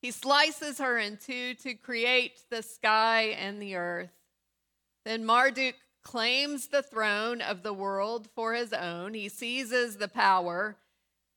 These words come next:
and he makes all of humankind into slaves to keep them from bothering the gods. Enuma Elish is a violent story. It's an oppressive story.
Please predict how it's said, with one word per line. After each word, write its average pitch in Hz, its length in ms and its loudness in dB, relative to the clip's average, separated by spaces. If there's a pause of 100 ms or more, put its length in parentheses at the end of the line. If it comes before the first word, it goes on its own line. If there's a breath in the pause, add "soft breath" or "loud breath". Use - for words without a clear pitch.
(140)
and 220 160 -2
he 262 80 0
makes 262 380 2
all 262 400 6
of 233 140 0
humankind 202 920 -4
into 185 220 -8
slaves 170 920 -8 (160)
to 190 80 -12
keep - 380 -12
them 185 360 -6
from 175 220 -8
bothering 185 600 0
the 185 80 -10
gods. 196 680 -4 (1600)
Enuma 262 640 -2
Elish 220 680 -4
is 196 140 -10
a 202 80 -4
violent 196 680 -2
story. 240 680 -4 (400)
It's 208 160 -8
an 247 100 0
oppressive 240 720 2
story. 247 680 0